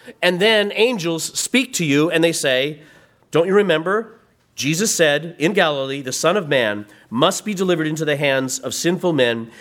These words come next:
and be crucified, and the third day rise again.'" These angelic instructions over the words of Jesus, like the Spirit-breathed word of God, quickens deadened hearts. Not sight,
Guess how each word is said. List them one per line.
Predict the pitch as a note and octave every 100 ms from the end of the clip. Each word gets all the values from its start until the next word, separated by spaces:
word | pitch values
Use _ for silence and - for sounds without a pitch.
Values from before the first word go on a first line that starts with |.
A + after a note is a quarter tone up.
| - -
and | C#3+
be | C#3+
crucified, | G#3 G#3 D3 - A#2 A2 G#2+ - -
and | D3+ D3
the | D#3
third | D#3 G3 G#3+
day | D#3 D3 C#3+ C#3+ - -
rise | A#2+ C3+ C#3 C#3 - - _ -
again.'" | C3+ A#2+ D3 B2+ F#2 D2+ D#2 - - G2 F#2 F2 E2+ _ _ _ _ _ _ _
These | C3 F3+ E3+
angelic | D#3 F3 F#3+ F3+
instructions | E3+ - F#3 F#3 D3 C3+
over | D#3+ D3
the | D3
words | E3 E3 C3
of | A#2
Jesus, | E3 F3+ A#2 G#2 - - - -
like | C3+ F3 F#3
the | E3+
Spirit-breathed | - - G3+ G3+ F#3+ B2 C3+ F3 F#3 E3+ C3
word | C#3 E3 D#3+ D#3+ D3+
of | B2+
God, | D#3+ D3 G2+ F2 A2+ - - _ _ -
quickens | - E3+ C3 A2+ G2+
deadened | A#2+ A#2 A#2
hearts. | B2+ F2+ - - - - _ _ _ _ _ _ _ _ -
Not | C#3 D3
sight, | - D#3+ A2 - -